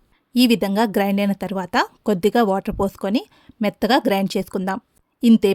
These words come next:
పల్లి చట్నీ రెడీ. ఇప్పుడు ఇడ్లీ ఎంతవరకు ఉడికిందో చూసుకుందాం. ఇడ్లీలు ఉడికిపోయాయండి, ఇక ప్లేట్లోకి కన్వర్ట్ చేసుకుందాం. ఈ వెజిటేబుల్ పెసర ఇడ్లీ పల్లి చట్నీతో పాటు కారపొడి,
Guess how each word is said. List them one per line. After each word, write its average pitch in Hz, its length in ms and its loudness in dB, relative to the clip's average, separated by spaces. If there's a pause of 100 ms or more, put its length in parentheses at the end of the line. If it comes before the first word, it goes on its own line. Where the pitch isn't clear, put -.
పల్లి 202 260 2
చట్నీ 220 300 4 (120)
రెడీ. 202 200 -2 (440)
ఇప్పుడు 202 200 0 (240)
ఇడ్లీ 220 280 -2
ఎంతవరకు 202 400 0
ఉడికిందో 202 300 0 (100)
చూసుకుందాం. 190 460 -2 (440)
ఇడ్లీలు 214 420 2
ఉడికిపోయాయండి, 190 800 -2 (160)
ఇక 226 80 -2 (100)
ప్లేట్లోకి 202 500 -4
కన్వర్ట్ 190 300 0
చేసుకుందాం. 185 420 -10 (440)
ఈ 247 120 2 (120)
వెజిటేబుల్ 208 440 0
పెసర 202 320 0
ఇడ్లీ 196 220 -2 (380)
పల్లి 208 280 0
చట్నీతో 196 460 0
పాటు 185 300 -4 (540)
కారపొడి, 196 520 0